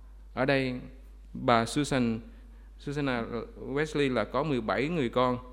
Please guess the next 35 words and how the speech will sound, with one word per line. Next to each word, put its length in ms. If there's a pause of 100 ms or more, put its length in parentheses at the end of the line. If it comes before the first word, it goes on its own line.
(520)
Tất 260
cả 480 (120)
đều 380
thành 280
danh. 320 (380)
Hai 300
người 300
nổi 300
danh 240
nhất 160 (100)
là 480
hai 220
mục 180
sư, 300 (420)
người 140
đã 120
soạn 400
nhạc 240 (100)
thánh 220
ca, 460 (560)
à, 180
John 240
Wesley 640
và 200
Charles 400
Wesley. 440 (680)
Và 100
chính 180
hai 240
vị 180
này 500
đã 800 (260)
thành 320
lập, 180 (260)
à, 500